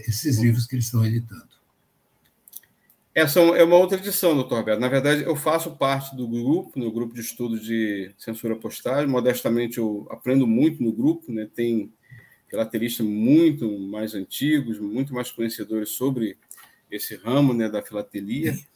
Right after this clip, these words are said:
Speaker 2: é, de estudo de censura postais.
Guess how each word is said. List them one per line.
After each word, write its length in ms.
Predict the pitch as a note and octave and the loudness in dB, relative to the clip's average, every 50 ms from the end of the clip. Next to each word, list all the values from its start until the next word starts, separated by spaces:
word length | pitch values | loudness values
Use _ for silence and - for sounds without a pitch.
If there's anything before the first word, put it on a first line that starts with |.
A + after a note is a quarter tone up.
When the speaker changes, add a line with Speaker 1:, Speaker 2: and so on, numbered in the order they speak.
| _ _ _ _ _ _ _ _ | _ _ _ _ _ _ _ _
Speaker 2:
é, 180 | F#2+ F#2+ F#2+ | -14 -12 -12
de 100 | F#2+ F#2+ | -12 -12
estudo 440 | G2 - - - A#2 A#2+ A2+ A2 G#2+ | -10 -12 -10 -4 -4 -4 -4 -4 -6
de 200 | G2 G#2 G#2+ G#2 | -6 -6 -6 -4
censura 560 | - - - A2 G#2 G2 - - C#3 C#3 B2+ | -4 -2 -2 -2 -2 -2 -2 0 2 2 2
postais. 800 | A#2+ - G#2+ - - - - A#2+ C3 D3 D#3 D3+ D3 - - - | 0 -4 -8 -10 -8 -4 0 2 2 2 2 0 -4 -10 -12 -16